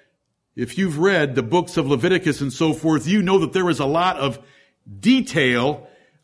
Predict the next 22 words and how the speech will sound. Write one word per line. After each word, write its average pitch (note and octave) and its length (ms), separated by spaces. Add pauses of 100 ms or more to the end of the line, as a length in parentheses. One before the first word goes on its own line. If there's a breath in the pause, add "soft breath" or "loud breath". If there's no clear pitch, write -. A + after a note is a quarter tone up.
of D3 360 (160)
the C3+ 140
things G#3+ 380
that E3 100
they G3 140
were F#3 100
to D#3 100
wear G3 440
and C#3+ 240
the A#2+ 60
furniture G3+ 840 (280 loud breath)
and D3 280
the C3 80
decorative D#3+ 1000 (200)
carvings G3 520
that F#3 140
were F3 100
to D#3 60
be G3+ 160
on F#3 80
the E3+ 60
furniture. G#3 580